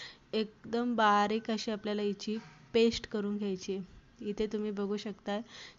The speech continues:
छान अशी बारीक पेस्ट झालेली आहे. भांडं जे आहे वरचं झाकण ते धुवून यामध्ये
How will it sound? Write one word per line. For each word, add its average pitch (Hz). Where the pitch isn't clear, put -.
छान 240
अशी 247
बारीक 226
पेस्ट 220
झालेली 202
आहे. 208
भांडं 208
जे 226
आहे 214
वरचं 208
झाकण 208
ते 214
धुवून 208
यामध्ये 202